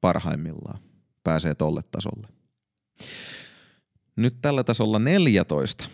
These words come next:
paradigmaattisen ajattelun tasolla, sille, että sä pystyt oikeesti omatoimisesti kekkailemaan juttuja, jotka on relevantteja, mielenkiintoisia tällä tasolla, niin tämmösiä tyyppejä on yksi tuhannesta.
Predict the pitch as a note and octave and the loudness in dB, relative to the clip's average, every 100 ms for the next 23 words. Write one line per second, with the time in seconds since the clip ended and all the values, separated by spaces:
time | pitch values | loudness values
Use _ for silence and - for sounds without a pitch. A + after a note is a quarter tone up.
0 | - C3 C#3 C#3 A2 G2+ F#2 F#2 E2+ - | 0 2 4 6 4 4 4 4 4 0
1 | F2+ E2+ E2 E2+ E2+ E2 - D2+ D#2 E2 | -2 0 2 4 2 2 -2 -2 0 2
2 | E2 E2+ - - A#2 A2 G2+ - E2+ F2+ | 2 2 0 0 0 0 -2 -4 -4 -4
3 | - - - D3+ C#3+ - A#2 G#2 - - | -4 -2 2 4 4 2 2 2 2 -4
4 | - G#2+ B2 A2+ - G2+ G2 F#2 F2 F2 | -2 0 2 2 4 4 6 4 2 -2
5 | - - - _ A#2 A2+ - - F2 D#2+ | -4 -8 -10 _ 2 2 2 2 2 4
6 | E2 D#2+ D#2+ E2+ F#2 - - D2+ D#2+ F#2+ | 0 0 2 2 2 0 -4 -2 -2 -2
7 | F#2 F2 - E2 E2 G#2 G#2+ G2 F2 D#2+ | -2 -2 0 0 2 2 4 4 2 0
8 | - - C#2+ D2+ E2 _ - G2 F#2+ E2+ | -4 -4 -2 -2 -6 _ 2 4 6 4
9 | D#2+ D#2+ D#2 D#2 D#2 D#2+ D#2 D#2 D#2 D#2+ | 2 -2 -2 -2 -4 -2 -2 -2 -4 -4
10 | - D#2 E2+ E2+ - - - E3 F3+ C#3+ | -4 -4 -4 -4 -8 -20 -4 4 6 6
11 | A#2+ A2 G#2+ A2+ A2 G#2+ A2+ C#3 - - | 4 2 2 2 2 2 2 0 -2 2
12 | C#3 A#2 E2+ C2 - - - | 4 4 2 0 -6 -10 -12